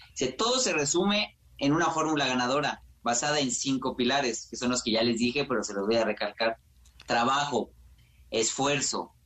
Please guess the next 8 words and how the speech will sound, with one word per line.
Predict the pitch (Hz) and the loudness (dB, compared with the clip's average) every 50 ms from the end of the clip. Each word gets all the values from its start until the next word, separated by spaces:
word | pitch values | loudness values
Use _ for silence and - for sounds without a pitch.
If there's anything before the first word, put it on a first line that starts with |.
| _ _ _ _ | _ _ _ _
dedicación, | - 117 117 117 117 110 - 117 - - - 143 143 143 147 147 147 - - - - _ _ _ - - | -2 0 2 2 0 0 0 -2 0 0 0 0 0 0 0 -2 -6 -10 -16 -20 -20 _ _ _ -16 -6
constancia | - 131 123 123 123 120 120 - - 151 147 165 170 160 160 - 160 156 160 208 - _ _ _ _ _ _ - - | -2 0 2 4 4 2 0 -2 -2 0 0 0 0 -2 -2 -2 -2 -2 -2 -4 -6 _ _ _ _ _ _ -10 -4
y | 160 147 131 123 | -2 0 0 2
disciplina. | 131 123 120 - - - 240 117 - - - 127 120 123 120 113 95 82 - - - - - - - - | 2 2 2 2 0 0 -2 -2 -2 -4 0 0 2 2 2 2 0 -4 -10 -14 -20 -20 -20 -20 -10 -6
Y | - 165 | -4 -2
son | - 254 269 302 311 | 0 0 0 0 0
cinco | - 285 262 269 262 277 | 0 0 0 0 2 2
valores | 254 202 170 160 180 214 233 233 - - - | 2 2 2 2 2 2 2 0 -2 -2 -6